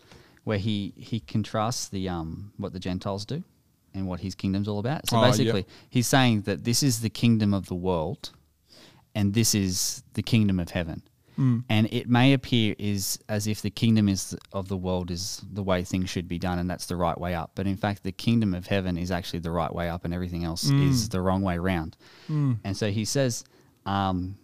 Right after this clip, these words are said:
Speaker 1: in verse forty-two, he says, "You know that those who are considered rulers of the Gentile lord it over them, and their great ones exercise authority over them. But it now sh-, it shall not be so among you.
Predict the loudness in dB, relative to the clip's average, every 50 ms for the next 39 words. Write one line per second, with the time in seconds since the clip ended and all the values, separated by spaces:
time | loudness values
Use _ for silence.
0 | _ _ _ _ _ _ -20 -10 -6 -4 0 0 0 0 0 -2 -6 -8 -6 -6
1 | -6 -6 -6 -6 -6 -6 -6 -6 -4 -4 -4 -4 -2 0 2 4 6 6 6 4
2 | 2 0 -2 -6 -4 -2 -2 -2 -2 -2 -4 -4 -6 -6 -4 -6 -6 -6 -6 -6
3 | -6 -6 -4 -4 -4 -4 -4 -6 -6 -8 -8 -6 -6 -6 -6 -4 -4 -6 -4 -4
4 | -4 -2 -2 -2 -4 -4 -6 -6 -6 -6 -6 -6 -8 -8 -8 -10 -12 -8 -6 -6
5 | -4 -4 -2 -2 -2 -2 -2 -4 -6 -8 -8 -10 -12 -10 -10 -8 -8 -6 -8 -8
6 | -10 -12 -10 -6 -4 -4 -2 -4 -4 -6 -8 -8 -8 -10 -10 -12 -8 -6 -6 -4
7 | -4 -2 -2 -2 -4 -4 -6 -10 -12 -12 -12 -12 -10 -6 -4 -2 0 2 0 0
8 | 0 -2 -2 -2 -2 0 0 0 0 0 0 -2 -2 -2 -4 -2 -2 -2 -2 -4
9 | -6